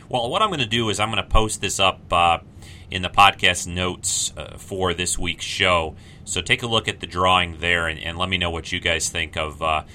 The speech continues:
the reimagined Enterprise, and if you think this is gonna really be the case. Uh, even if it is an early drawing, it could certainly change it, uh, before they go to production, but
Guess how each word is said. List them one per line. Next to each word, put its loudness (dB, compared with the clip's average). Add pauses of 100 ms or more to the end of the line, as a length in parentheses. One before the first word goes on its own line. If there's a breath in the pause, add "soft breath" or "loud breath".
(320 loud breath)
the -4
reimagined 0
Enterprise, -2
and -10
if -8
you -6
think -2
this -6
is -8 (160)
gonna -4
really -4
be -2
the -6
case. 2
Uh, -6
even 0
if -6
it 0
is 0
an -6
early -4
drawing, 0
it -12
could -10
certainly -8
change -2
it, -6 (120)
uh, -12
before -6
they -4
go -6
to -6
production, -2
but -4